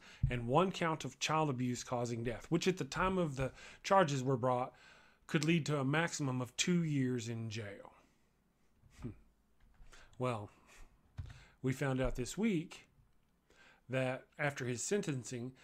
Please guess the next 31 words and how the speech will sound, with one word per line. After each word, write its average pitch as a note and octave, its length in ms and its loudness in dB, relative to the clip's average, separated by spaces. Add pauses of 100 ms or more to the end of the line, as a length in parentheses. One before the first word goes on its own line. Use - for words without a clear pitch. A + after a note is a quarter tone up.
(200)
that C#3+ 120 0
he D#3 100 4
only D#3 200 4
gets D3+ 220 -2
four G#3 340 6
months F3+ 360 4
behind A#2+ 440 -2
bars - 440 -6 (140)
and D3 220 -2
four D#3 260 2
years C3+ 220 2
probation. A#2 600 -4 (520)
And C#3 300 0 (120)
if - 220 0
any F#3+ 280 4
other D#3+ 200 6
person D#3 380 2
dies D3 440 2
listening D3+ 420 2
to B2+ 100 -2
his A#2+ 220 -2
nutbaggery, B2+ 720 0
he E3 280 -2
may D3 460 4
be A#2+ 180 -2
charged A2+ 560 -6
with A2+ 200 -6
murder. G#2 440 -12 (1080)
What F#3 220 0
the A3+ 80 -2
hell? - 580 2